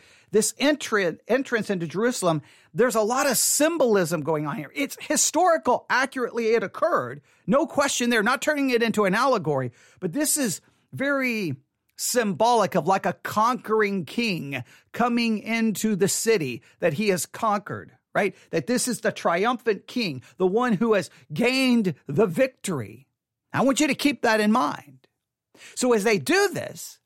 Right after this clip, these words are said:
the question is this: what expectations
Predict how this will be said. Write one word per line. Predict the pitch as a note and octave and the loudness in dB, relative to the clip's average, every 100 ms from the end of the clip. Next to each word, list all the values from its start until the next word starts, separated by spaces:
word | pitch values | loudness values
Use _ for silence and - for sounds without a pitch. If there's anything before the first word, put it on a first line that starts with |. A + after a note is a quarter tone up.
| _ | _
the | G3 | -6
question | - A3+ - G3+ F#3 | 0 0 2 2 0
is | E3 | 0
this: | C#4 - - _ _ _ | -4 -6 -10 _ _ _
what | C#4 E4 - _ | 2 2 0 _
expectations | C#4 D4+ - - C4+ C4 - - C#4 D#4 - - A2+ _ _ _ _ | -4 -2 -2 0 2 0 -2 -4 -2 0 -4 -6 -12 _ _ _ _